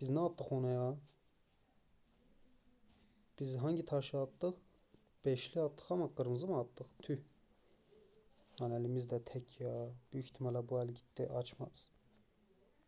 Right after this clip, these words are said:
Yo, pardon elimiz açık. Elimiz açık bitmiyor ki.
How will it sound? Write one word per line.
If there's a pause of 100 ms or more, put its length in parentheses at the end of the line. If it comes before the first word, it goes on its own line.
(2000)
Yo,
pardon
elimiz
açık. (4000)
Elimiz
açık
bitmiyor
ki.